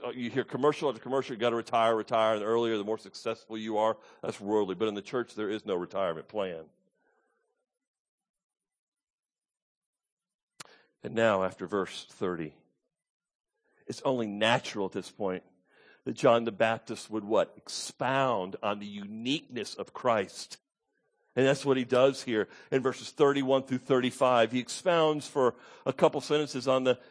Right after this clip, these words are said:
uniqueness and the greatness of Christ because he is the focal point of ministry. It's not about, a church that's about the church is, is an unhealthy church.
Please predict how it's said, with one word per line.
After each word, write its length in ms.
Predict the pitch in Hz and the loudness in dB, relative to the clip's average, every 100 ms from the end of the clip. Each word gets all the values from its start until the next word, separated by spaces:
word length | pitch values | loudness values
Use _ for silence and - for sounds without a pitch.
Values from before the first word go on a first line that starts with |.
| - | -4
uniqueness 840 | 127 127 131 160 160 156 131 - | -2 0 2 0 0 -4 -4 -6
and 140 | 127 | -6
the 60 | 131 | -4
greatness 760 | 123 117 127 156 170 135 127 - | -6 -6 2 2 2 -4 -8 -6
of 180 | 127 | -8
Christ 720 | - 180 160 147 123 - - - _ _ _ _ _ _ _ - | -6 -4 -2 -2 -8 -14 -20 -20 _ _ _ _ _ _ _ -2
because 420 | 147 - 165 156 | 0 6 6 6
he 320 | - 185 196 | -4 -2 -2
is 120 | 165 | -2
the 100 | 151 | -4
focal 400 | 151 - 196 190 | -4 2 2 2
point 320 | 175 - 175 170 | -4 2 2 2
of 100 | 165 | -2
ministry. 440 | 185 180 165 139 - - - | -4 -4 -4 -6 -8 -20 -4
It's 240 | - 180 - | 2 2 6
not 240 | 202 240 | 8 8
about, 300 | 233 214 - - | 6 2 0 2
a 120 | - 165 | 4 4
church 640 | - - 233 294 - - - _ - | 2 6 8 6 0 -16 -18 _ 0
that's 160 | 147 | 2
about 300 | 165 180 170 | 4 6 6
the 80 | 160 | 2
church 680 | - - 220 127 - - - _ _ | -4 4 6 6 2 -10 -16 _ _
is, 160 | - 127 143 139 | -10 -8 -8 -4
is 180 | 139 120 | -2 0
an 100 | 117 | 0
unhealthy 480 | - 151 127 127 120 | 0 0 2 0 0
church. 560 | 104 110 90 - - | -4 -4 -6 -8 -20